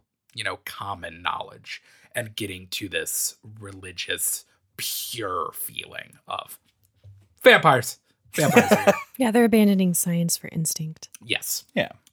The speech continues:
Speaker 3: And this is the point where now Susan fills everybody in, 'cause both, uh, Ben and Matt have been, still been in the hospital. She tells them about all the mysterious deaths.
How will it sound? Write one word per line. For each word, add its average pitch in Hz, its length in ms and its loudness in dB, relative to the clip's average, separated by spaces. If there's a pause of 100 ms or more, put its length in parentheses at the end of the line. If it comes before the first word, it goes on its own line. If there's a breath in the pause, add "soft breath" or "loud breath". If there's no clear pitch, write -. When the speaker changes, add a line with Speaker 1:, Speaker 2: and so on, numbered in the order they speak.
Speaker 3:
And 127 480 2
this 135 400 0
is 151 120 -6
the 139 40 -16
point 135 180 -2
where 120 420 4
now 113 260 2
Susan 113 640 0
fills 113 460 0
everybody 110 480 -2
in, 107 100 -2
'cause 117 180 -10
both, 113 400 -2
uh, 104 180 -2
Ben 113 200 2
and 98 100 -2
Matt 104 240 4
have 101 220 -12
been, 101 120 -4
still - 180 0
been 101 120 0
in 95 60 -6
the 90 60 -4
hospital. 107 420 2
She 123 140 -6
tells 113 220 0
them 110 100 -2
about 101 200 0
all 92 80 2
the 98 60 -10
mysterious 87 520 -8
deaths. 127 600 -4